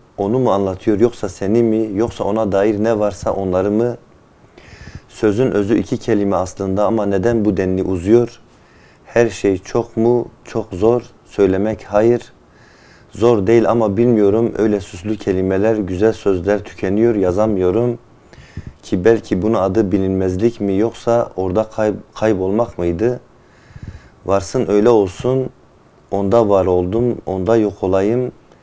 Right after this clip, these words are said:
Evet dedim, bir kere dönüşü yok. Çok sessiz, bazen her şey kendimi dahi unutur gibi. Bazen de fırtınalar kopuyor, keşke diyorum ama sonra biliyorum sonunu.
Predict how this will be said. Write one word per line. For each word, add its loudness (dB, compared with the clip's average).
Evet 0
dedim, 0
bir 4
kere 0
dönüşü -2
yok. 4
Çok -2
sessiz, 0
bazen 2
her -2
şey 2
kendimi -2
dahi 2
unutur -2
gibi. 0
Bazen 2
de 0
fırtınalar -2
kopuyor, 0
keşke -2
diyorum 0
ama -4
sonra -2
biliyorum 2
sonunu. -2